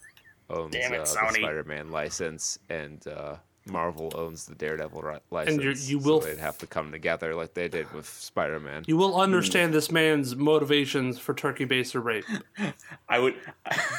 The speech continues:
Speaker 3: They're forcing
Speaker 2: I
Speaker 3: you
Speaker 2: would
Speaker 3: to.
Speaker 2: call that movie, if we,
Speaker 1: Uh,
Speaker 2: if
Speaker 1: there
Speaker 2: they ever
Speaker 1: needs
Speaker 2: did
Speaker 1: to
Speaker 2: that
Speaker 1: be,
Speaker 2: movie, I would call
Speaker 1: they
Speaker 2: it
Speaker 1: need to have a turkey. <laughs> So wait,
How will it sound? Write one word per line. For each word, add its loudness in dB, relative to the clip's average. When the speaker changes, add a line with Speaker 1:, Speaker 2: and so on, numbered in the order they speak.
Speaker 3:
They're 2
forcing 2
Speaker 2:
I 6
Speaker 3:
you 6
Speaker 2:
would 6
Speaker 3:
to. -4
Speaker 2:
call 6
that 6
movie, 2
if -2
we, 4
Speaker 1:
Uh, 8
Speaker 2:
if -2
Speaker 1:
there 6
Speaker 2:
they 8
ever 6
Speaker 1:
needs 4
Speaker 2:
did 4
Speaker 1:
to 6
Speaker 2:
that 8
Speaker 1:
be, 8
Speaker 2:
movie, 4
I 4
would 2
call 6
Speaker 1:
they 8
Speaker 2:
it 0
Speaker 1:
need 2
to 2
have 4
a 0
turkey. -2
<laughs> -20
So 0
wait, 4